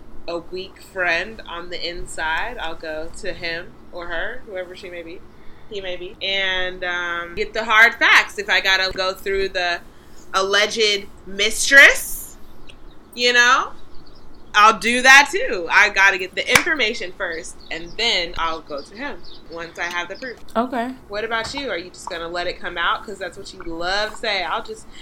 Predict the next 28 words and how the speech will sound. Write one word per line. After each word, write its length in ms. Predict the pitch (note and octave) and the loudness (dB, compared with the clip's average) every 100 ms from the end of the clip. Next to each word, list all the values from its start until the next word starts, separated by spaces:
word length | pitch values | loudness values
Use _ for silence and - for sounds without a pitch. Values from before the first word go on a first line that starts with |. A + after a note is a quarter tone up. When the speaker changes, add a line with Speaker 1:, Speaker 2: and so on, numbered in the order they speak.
| - - | -10 0
Speaker 1:
everything 480 | F#3 A3+ C#4 D4+ | 2 4 2 2
that 140 | D#4 D#4+ | 2 4
happens 520 | E4 E4+ D4 C#4 B3+ | 6 6 2 -6 -8
just 220 | B3 - | -10 -10
comes 460 | A3+ G#3+ B3 C4+ C4+ | -4 -2 0 2 2
to 120 | D4 D4+ | 2 0
light. 540 | D#4 C#4+ B3+ A#3 - | 0 0 0 -4 -4
But 120 | - A#3 | 2 2
if 100 | D4+ | 4
you 140 | G4 | 6
have 240 | F4+ E4+ | 6 4
a 120 | G#3+ G#3+ | 2 -2
real 500 | G3+ A3 A3+ A3+ B3 | 0 2 4 2 -2
suspected 1300 | - - A3+ G#3+ - - G3+ G#3 - A#3 A3 G#3 - - - - - | -6 -8 -6 -4 -4 0 0 0 -2 0 0 -2 -6 -12 -16 -20 -10
feeling, 640 | A3 G#3+ G#3+ B3 D4 D4 - | -2 0 0 0 0 -2 -6
you're 100 | B3 | -6
not 300 | C4 C#4 C#4 | -2 -2 -2
gonna, 280 | C4+ C4 C4 | -2 -2 -2
like, 600 | B3+ B3 A#3+ A#3 - - - - - - - - - | -2 -2 -4 -6 -10 -16 -20 -20 -20 -20 -20 -20 -16
try 260 | - B3 B3+ | -12 -10 -8
to 220 | B3 A3+ - - - - - - - | -8 -10 -14 -16 -14 -14 -16 -16 -10
figure 380 | C4+ B3+ C4 C4+ | -8 -8 -6 -6
it 80 | A#3+ | -6
out? 340 | A#3 D4+ G4 - - | -8 -8 -6 -10 0
You're 220 | G#3+ B3 | 4 6
just 120 | C4+ C4+ | 6 4
Speaker 2:
Uh, 40 | |
Speaker 1:
gonna 240 | C4 B3 | 2 0